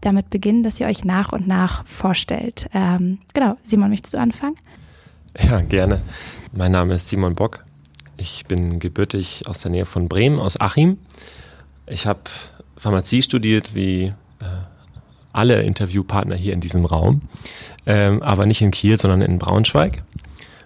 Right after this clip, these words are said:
Speaker 2: Und, äh, hab eine kurze Zeit im, im Ausland verbracht während des Studiums in Norwegen, um dann, äh, über Hamburg und Frankfurt und einen kleinen Abstecher wieder in meiner Heimat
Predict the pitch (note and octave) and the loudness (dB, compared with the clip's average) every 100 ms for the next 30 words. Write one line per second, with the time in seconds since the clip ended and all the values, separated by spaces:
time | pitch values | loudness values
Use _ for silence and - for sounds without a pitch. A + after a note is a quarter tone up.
0 | - - G#2 G#2 G#2+ G#2 G2 - G#2 G2 | -16 0 2 4 2 0 -4 -6 -4 -2
1 | G2 F#2+ - - - - - - F2+ F2+ | 0 -2 -4 -6 -18 -20 -18 -4 0 0
2 | E2+ A2+ - - F#2+ F#2 - - E2+ E2+ | 0 -2 -2 -2 0 0 0 -2 -2 -2
3 | E2 F2 - F#2 F#2+ A2 A#2 G#2 G#2 G2+ | -4 -6 -6 -2 0 2 2 2 0 0
4 | G2 - G2+ G2 F#2+ - F2+ F#2 F#2 - | -2 0 2 4 2 -2 0 2 0 0
5 | F2 E2+ G2+ A2 A2 A2+ - - - - | 0 2 2 0 0 -4 -6 -20 -20 -20
6 | - - _ _ _ _ - F#2 F#2+ F#2 | -20 -20 _ _ _ _ -6 -2 -2 -2
7 | F2+ F2 F#2 G2 G2 G2 F2 _ _ _ | -4 -2 2 4 4 2 -2 _ _ _
8 | F#2 F2 F2 F2 F#2 F#2 F2 F#2 A2 G#2 | -2 0 2 0 -2 -2 0 4 4 6
9 | G#2 - F#2 F2+ - F#2+ G#2+ - G2 G2+ | 4 2 -2 -2 0 2 2 2 0 0
10 | - G#2 F#2+ - _ _ - A2 - C#3 | -2 -2 -2 -4 _ _ 0 0 0 2
11 | C3+ C#3 - - - A#2 G#2 G#2 G2 F#2 | 4 2 0 0 0 2 2 2 2 2
12 | F#2+ F#2 G2 F#2 F#2 | 2 2 2 2 -2